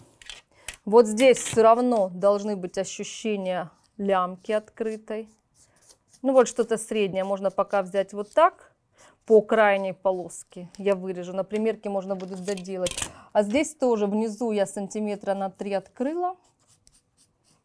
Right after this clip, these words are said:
И рисую такую красивую полукруглую линию. Сейчас я все это вырежу красиво ножницами. И вот. Можно вот так вот приложить, можно приложить к зеркалу, на манекен,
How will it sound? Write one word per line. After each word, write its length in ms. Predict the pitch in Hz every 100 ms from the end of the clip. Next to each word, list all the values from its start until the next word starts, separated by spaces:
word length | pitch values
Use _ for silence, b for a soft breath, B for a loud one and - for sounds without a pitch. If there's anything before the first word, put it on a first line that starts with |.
| _ _ _ _ _
И 60 | -
рисую 380 | 254 - 247 233
такую 280 | 208 226 208
красивую 680 | 214 196 - 254 285 254
полукруглую 840 | 196 - 240 208 - 208 196 175 170
линию. 360 | 170 160 170 170
Сейчас 420 | - 180 208 -
я 80 | 185
все 180 | -
это 180 | 190 190
вырежу 320 | 185 185 180
красиво 460 | 180 196 185 220 196
ножницами. 760 | 226 330 277 240 - 226 214 214 -
И 240 | 294 320
вот. 400 | 220 233 214 214 - - - - - - - - -
Можно 340 | 226 247 208 202
вот 140 | 196
так 240 | 202 190
вот 120 | 190 180
приложить, 580 | - 220 226 240 392 262
можно 320 | 247 226 214
приложить 500 | 208 220 226 240 226
к 20 |
зеркалу, 600 | 247 339 359 339 302 254
на 100 | 233
манекен, 680 | 226 233 240 240 311 339